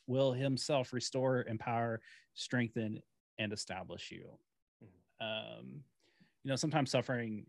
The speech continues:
Speaker 1: is a part of life. Uh, we all suffer in some way, shape, or form.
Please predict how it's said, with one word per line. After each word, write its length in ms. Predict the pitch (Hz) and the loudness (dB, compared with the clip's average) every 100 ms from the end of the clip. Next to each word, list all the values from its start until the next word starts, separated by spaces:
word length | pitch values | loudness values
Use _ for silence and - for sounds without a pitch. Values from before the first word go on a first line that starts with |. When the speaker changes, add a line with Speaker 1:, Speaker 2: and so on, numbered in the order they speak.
| - | -8
Speaker 1:
is 460 | 113 104 101 - - - | -6 -4 -6 -8 -10 -10
a 60 | |
part 360 | 113 - 113 101 | -8 0 0 0
of 120 | 107 | -4
life. 300 | 92 92 90 - - _ _ - | -6 -6 -8 -12 -20 _ _ -12
Uh, 220 | - 85 101 | -10 -8 -6
we 120 | 113 | -4
all 200 | 107 104 | -2 -2
suffer 360 | - 98 - 110 | -4 -8 -10 -10
in 80 | |
some 200 | 107 120 | -8 -8
way, 100 | 113 | -6
shape, 220 | 123 113 - | -6 -8 -10
or 60 | |
form. 320 | - - - | -14 -14 -14